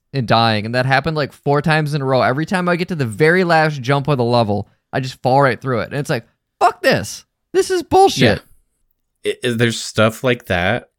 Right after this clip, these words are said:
Speaker 2: but at the same time, at least at the time, I feel like it was really impressive. And it just, it, it has not aged well, but I can
Speaker 1: Sure.
Speaker 2: still go back and enjoy it. So I'm torn.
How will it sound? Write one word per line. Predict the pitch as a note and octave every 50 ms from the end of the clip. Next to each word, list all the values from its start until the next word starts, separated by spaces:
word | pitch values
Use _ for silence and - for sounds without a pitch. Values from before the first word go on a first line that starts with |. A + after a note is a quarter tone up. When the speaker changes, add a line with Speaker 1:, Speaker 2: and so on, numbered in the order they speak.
| _ _ _ _ _ _
Speaker 2:
but | A2+ - - G#2+
at | A2 A2+ G#2+
the | A2 G2
same | - - B2 A#2+ B2 B2
time, | A2+ - - A2+ G#2+ G#2+ G#2+ G#2+ G2+ F#2+ F2+ F2 - _ _ _ _ _ _ -
at | A2 A2
least | A2+ A2 A2 - - -
at | A#2 B2 -
the | - G#2+
time, | - - - - - E3 D#3+ E3 D#3+ C#3 A#2 G#2+ G2 F2+ F2+ F2+ - - -
I | - G2+
feel | - - G#2+ F2+
like | F#2+ F#2 G2+
it | -
was | - E2+ E2+
really | F#2 G2 G2 F#2
impressive. | E2 D2+ - - - C#2+ - - F#2 F2+ F#2+ - - _ _ _ _ _ _ _ _ _ _ _ _ _ _ _ _ _ _ _ _ -
And | F#2 F2+ F2 F2 F2 E2+ D#2 D2 - -
it | G2 F#2
just, | D#2 - E2+ - - _ _ _ _
it, | - - - D2+ F#2 F#2+ -
it | - G#2+ G2+ G#2+ A2 A2
has | G#2+ B2+ C3 A#2+ -
not | D3 C#3+ C#3 -
aged | - G#2+ A2 G#2 G#2 G#2 G2 - -
well, | E2+ D#2+ D#2 D2+ D2 C#2 - - - - _ _ _ _ _ _ _ _ _ _ _
but | - F#2+ G2+
I | G#2
can | C#3+ C3+ A#2+
Speaker 1:
Sure. | A#2 G#2+ G2+
Speaker 2:
still | E3 E3 F3+
go | F3+ E3
back | C#3 D3 C#3 C3+ -
and | B2+ A#2+
enjoy | A2 G2 F2 - - E2+ F#2 G2 G2
it. | E2+ D2+ C2+ - - -
So | - - A2 F2+
I'm | G2+ G#2 F#2+ -
torn. | - - A#2 A2+ C3+ C3+ F#2+ D2+ C2+ G#1 - -